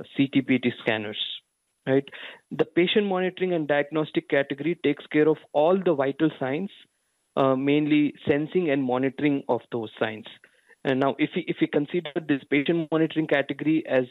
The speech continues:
category which takes human vital signs as inputs, then medical equipment category is mostly output devices like ventilators, infusion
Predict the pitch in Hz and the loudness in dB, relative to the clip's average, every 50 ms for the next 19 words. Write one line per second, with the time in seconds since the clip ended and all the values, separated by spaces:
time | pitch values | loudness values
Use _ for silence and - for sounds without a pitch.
0 | - - - 135 135 135 147 147 165 170 190 180 147 156 151 - - - - 147 | -4 -4 -4 -2 -2 -2 -2 -2 0 0 0 2 2 2 0 0 -2 -2 0 0
1 | 156 151 - - - - 139 143 156 170 165 160 151 147 147 147 - 143 - - | 0 0 -2 -10 -6 -2 0 0 2 2 2 2 2 2 2 0 -4 -6 -4 -2
2 | 147 143 143 147 139 - - - 135 127 120 - _ - 165 190 208 - - 147 | -2 0 -2 -2 -4 -6 -4 -2 -2 -2 -2 -4 _ 0 0 0 0 0 -2 -2
3 | 151 - - - - - _ _ - - - - _ _ _ - 131 139 143 139 | -2 -4 -8 -20 -20 -20 _ _ -20 -20 -20 -20 _ _ _ -4 0 2 2 2
4 | 131 131 131 139 147 165 - - 185 170 165 165 - - 156 151 - - 147 143 | 2 0 0 0 -2 0 0 0 0 0 -2 -6 -8 -6 -6 -4 -2 -2 -2 -2
5 | 147 - - 143 143 139 - - - 143 147 160 180 - - _ _ - 147 139 | -2 -2 -2 -2 -2 -2 -4 -6 -4 -4 -4 -4 -4 -6 -10 _ _ 0 2 4
6 | 139 135 131 - - 143 143 143 165 160 - - 160 156 156 156 - - 135 143 | 4 4 2 -2 -4 -2 0 2 2 0 0 2 2 4 2 2 0 0 0 0
7 | 147 - - 170 156 131 135 120 120 117 117 117 - 127 113 - - _ - 131 | 0 0 0 0 0 0 0 -2 -2 -2 -2 -2 -4 -8 -8 -8 -10 _ -2 0
8 | 131 127 127 127 - - 123 131 135 143 139 151 139 131 135 139 135 - 139 135 | 0 2 0 -2 -4 -4 -2 -2 0 0 -2 0 2 4 4 4 4 2 2 2
9 | 131 131 123 - - - - _ _ _ _ - 139 139 131 - 151 147 139 135 | 2 0 -2 -4 -12 -20 -20 _ _ _ _ -6 -6 -4 0 2 2 4 4 2
10 | 139 135 | 0 0